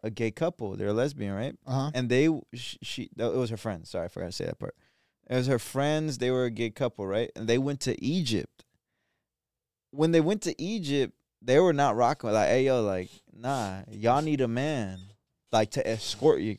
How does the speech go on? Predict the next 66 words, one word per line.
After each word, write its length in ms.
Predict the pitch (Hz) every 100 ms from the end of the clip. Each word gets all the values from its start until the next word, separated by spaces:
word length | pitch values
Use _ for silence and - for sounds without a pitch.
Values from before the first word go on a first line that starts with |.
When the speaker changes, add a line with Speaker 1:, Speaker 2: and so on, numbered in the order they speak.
| -
Speaker 1:
guys. 320 | - - -
You 100 | -
guys 180 | 113 123
can't 220 | - 110
kiss 240 | - 139 -
in 80 | 117
public. 400 | 143 131 139 117
You 60 |
guys 180 | 120 127
can't 180 | - 117
do 120 | 101 85
none 440 | 80 127 151 180 175
of 60 |
that." 180 | 117 - _ _ _ -
So 160 | 160
they 180 | 165 160
literally 440 | 156 190 208 202 175
found 320 | 151 151 165
some 180 | 151 127
guy 340 | 110 117 131
that 100 | 123
was 140 | 117 113
there, 140 | 123
and 80 | 120
he, 140 | 127
he 180 | 131 127
was, 120 | 131
like, 120 | 120 107
a 40 |
tourist, 460 | - 139 160 180 147
and 100 | 131
they 80 |
just 220 | 120 113 -
paid 220 | 127 127
him 80 | 117
to 100 | 110
be 160 | 101
with 140 | 113 107
them 140 | 110
for 120 | 101 101
the 80 |
whole 220 | 95 113 107
week 220 | 110 104
that 120 | 95
they 80 | 98
were 100 | 95
there. 180 | 92 92 _ _ _ _ -
Speaker 2:
To 80 |
give 200 | 165 170
the 80 | 160
illusion 440 | 156 147 147 156 131
that 300 | 120 113 -
they 200 | 110 135
were 220 | 135 131 131
a 460 | 123 120 113 107 104
Speaker 1:
No, 160 | 170
because 340 | 139 135 156 123
you 140 | 147
literally, 520 | 139 143 151 139 123 85
like, 260 | 98 113 104
they 160 | 123
needed 320 | 131 131 131 117
a 40 |
man 340 | 107 107 117 110
with 140 | 101
them 240 | 95 87